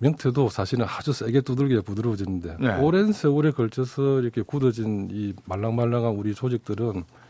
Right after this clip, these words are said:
Speaker 1: 쉽게 풀어지지는 않습니다. 그 우리가 마늘을 찌을 때 부엌에서
Speaker 2: 네.
Speaker 1: 도마 위에 올려놓고 마늘을 찌을 때 너무 세게 망치를 치면 마늘 도망가 버리잖아요.
Speaker 2: 네.
Speaker 1: 근데 부드럽게 손으로 손바닥에 눌러서는 절대로 마늘이 찢어지지
Speaker 2: 네.
Speaker 1: 않죠. 그래서 조그만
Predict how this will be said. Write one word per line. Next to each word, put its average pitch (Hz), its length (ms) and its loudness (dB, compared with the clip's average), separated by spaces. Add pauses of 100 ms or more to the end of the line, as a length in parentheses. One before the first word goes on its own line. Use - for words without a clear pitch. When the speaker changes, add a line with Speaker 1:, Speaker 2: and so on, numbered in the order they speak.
(100)
Speaker 1:
쉽게 147 280 -4
풀어지지는 151 520 -2
않습니다. 85 600 -10
그 - 100 -6
우리가 120 240 2
마늘을 147 420 8
찌을 117 260 0
때 85 180 -10 (480)
부엌에서 110 500 0 (120)
Speaker 2:
네. 120 100 2
Speaker 1:
도마 135 240 8
위에 117 160 6
올려놓고 113 320 2
마늘을 131 320 4
찌을 117 240 0
때 87 220 -4 (540)
너무 143 200 4
세게 175 280 6
망치를 165 360 6
치면 123 320 6
마늘 135 240 6
도망가 131 360 4
버리잖아요. 98 360 2
Speaker 2:
네. 95 340 2
Speaker 1:
근데 156 280 2 (460)
부드럽게 180 440 4
손으로 190 400 4
손바닥에 165 460 4
눌러서는 123 520 2
절대로 123 420 -2 (180)
마늘이 117 320 2
찢어지지 123 440 2
Speaker 2:
네. 160 100 8
Speaker 1:
않죠. 87 280 -2 (300)
그래서 135 380 0
조그만 147 580 2